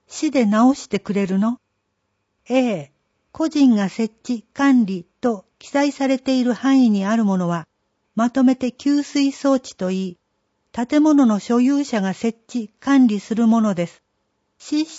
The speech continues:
定の水道工事業者に修理を依頼しましょう。家の敷地内の修理費用は、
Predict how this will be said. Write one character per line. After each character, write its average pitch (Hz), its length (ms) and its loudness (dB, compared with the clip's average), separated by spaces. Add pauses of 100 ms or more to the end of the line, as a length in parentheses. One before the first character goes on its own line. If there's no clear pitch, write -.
定 254 200 2
の 240 160 2
水 277 320 -2
道 269 180 0
工 277 300 -2
事 262 120 -2
業 269 260 4
者 220 180 -2
に 202 100 -2
修 277 280 -2
理 208 140 -2
を 170 120 -2
依 185 80 -4
頼 240 220 0
し - 180 -4
ま 226 120 2
し - 140 -8
ょ 180 220 -6 (720)
う。 233 60 -6
家 285 140 2
の 302 120 4
敷 285 320 -6
地 277 140 0
内 214 240 2
の 185 100 -2
修 262 280 -2
理 247 140 -2
費 240 140 -4
用 226 220 0
は、 170 240 -8